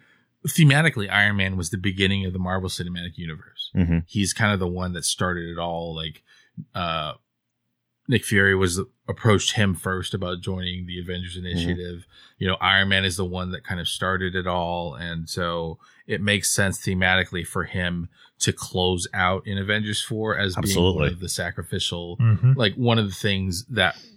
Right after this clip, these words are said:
Speaker 1: will set up the ne-, the, the M C U in the years coming, but also to sort of wrap up his story
Speaker 2: Mm-hmm.
Speaker 1: as, you know, his contract is expiring. And
Speaker 3: Yeah.
Speaker 1: so it makes a lot of sense,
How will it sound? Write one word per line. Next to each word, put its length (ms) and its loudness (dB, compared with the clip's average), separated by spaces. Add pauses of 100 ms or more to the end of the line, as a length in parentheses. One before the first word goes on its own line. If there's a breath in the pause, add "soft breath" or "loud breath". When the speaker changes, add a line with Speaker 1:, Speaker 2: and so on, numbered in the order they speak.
(400)
Speaker 1:
will 560 -2 (400)
set 340 2 (100)
up 240 -2
the 120 -4
ne-, 280 -2
the, 500 0
the 360 0 (300)
M 140 8
C 180 0
U 360 2
in 80 2
the 80 2
years 360 -2
coming, 420 0
but 140 2
also 580 -2 (340 loud breath)
to 120 -10
sort 180 0
of 160 -6
wrap 260 0
up 140 -8
his 180 -4
story 640 -6
Speaker 2:
Mm-hmm. 220 4 (320)
Speaker 1:
as, 460 -4
you 80 -8
know, 80 -8
his 180 -10
contract 480 -10
is 140 -10
expiring. 580 -4 (360 soft breath)
And 100 4
Speaker 3:
Yeah. 60 4
Speaker 1:
so 600 0 (580)
it 140 4
makes 240 4
a 60 4
lot 180 2
of 60 -2
sense, 580 -4